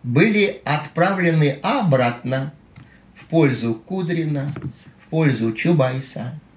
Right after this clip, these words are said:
в пользу Меламеда, в пользу Дода и так далее. И Путину там перепало. Так вот, оно так работает. Я очень сомневаюсь в том, что Чубайс раскрыл Мамаладзе схемы заработков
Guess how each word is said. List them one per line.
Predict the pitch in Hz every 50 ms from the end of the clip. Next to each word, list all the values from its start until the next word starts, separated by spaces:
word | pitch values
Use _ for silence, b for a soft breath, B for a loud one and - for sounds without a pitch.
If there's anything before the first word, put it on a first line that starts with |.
| b b b b b b b b b _
в | -
пользу | 131 139 143 131 120 117 117
Меламеда, | 110 110 117 135 139 139 143 143 127 120 117 113 110 110 107 - - - - - - - - - - - _ B B B B B
в | B - -
пользу | - 139 147 151 143 127 - 117 123
Дода | 117 107 101 127 123 120 117 110 107 107 107 107 107 104 - - - - _ - - - - - _
и | - 135 151 185
так | 196 - 175 170 151 156 147
далее. | 156 151 139 120 110 113
И | 127 135
Путину | 135 - 170 165 147 131 117
там | - 117 110 107
перепало. | 107 120 110 110 107 - - 101 98 - - - - -
Так | - 135 135 151
вот, | 156 180 165 - - - - -
оно | 127 127 131
так | 135 - 156 143 -
работает. | 131 131 127 127 147 160 - - - - - - - -
Я | 123 123 147 - 214
очень | 247 262 262 - 226
сомневаюсь | 208 - 180 175 175 175 170 165 151 139 131 127
в | - - -
том, | 196 208 208
что | - - - 147
Чубайс | 139 - - 147 139 120 117 185 254 294 277 - - - - -
раскрыл | 135 139 143 143 - - - 170 190 196 185 170 147 - - - _ _ _ - _
Мамаладзе | - 131 131 131 131 131 131 143 185 247 277 254 196 135 113 107 92 90 - - -
схемы | - - - - 202 240 247 226 185 170 156
заработков | 123 120 160 180 180 170 143 160 - - 165 151